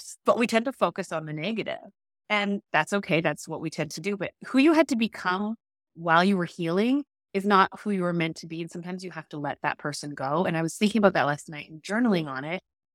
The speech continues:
and being like, my hyper independent, my, like, being more in my, like, masculine energy was who I had to be to get through. My most recent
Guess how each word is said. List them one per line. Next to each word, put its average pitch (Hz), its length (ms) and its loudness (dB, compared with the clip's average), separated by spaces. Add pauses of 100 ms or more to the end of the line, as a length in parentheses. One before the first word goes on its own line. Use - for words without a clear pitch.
(160)
and 190 140 4
being 185 180 4
like, 170 180 -2
my 170 260 2
hyper 170 440 -6
independent, 151 1000 -10 (1000)
my, 180 240 6
like, 208 280 0
being 185 320 0
more 175 180 4
in 180 120 2
my, 165 160 0
like, 156 240 -2
masculine 156 920 -4
energy 165 640 2
was 160 220 -4
who 220 180 2
I 262 100 8
had 220 240 4
to 170 160 0 (120)
be 185 500 4
to - 140 -2
get 175 220 -2 (120)
through. 202 720 2 (580)
My 190 140 6
most 190 280 4
recent 220 440 4